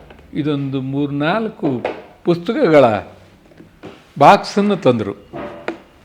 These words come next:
ನನಗೆ ಇದನ್ನು ನೋಡಿ ಎಷ್ಟು ಖುಷಿ ಆಗ್ತಿದೆ ಅಂತಂದರೆ, ನಿಜವಾಗಿಯೂ ಈಗ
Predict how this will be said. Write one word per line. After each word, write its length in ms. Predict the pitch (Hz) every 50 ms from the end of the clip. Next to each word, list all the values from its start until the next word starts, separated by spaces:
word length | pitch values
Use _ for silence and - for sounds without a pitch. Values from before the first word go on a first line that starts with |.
| _ _ _ _ _ _ _ _ _ _ -
ನನಗೆ 280 | 202 208 208 190 185
ಇದನ್ನು 360 | 185 180 180 175 170 170 170 165
ನೋಡಿ 520 | 165 165 165 165 170 185 214 240 247 233
ಎಷ್ಟು 600 | 180 160 165 170 170 175 - - 262 233 208 180
ಖುಷಿ 300 | - - 170 165 - 226
ಆಗ್ತಿದೆ 400 | 233 202 175 - - 156 143 131
ಅಂತಂದರೆ, 640 | 120 110 104 - 117 107 101 101 104 113 120 131 165 - - - - - - - - - - - _ _ _ _ _ _ - -
ನಿಜವಾಗಿಯೂ 880 | 175 190 196 196 208 220 233 226 226 226 214 180 170 175 185 208 208 190
ಈಗ 360 | 180 180 165 185 214 202 180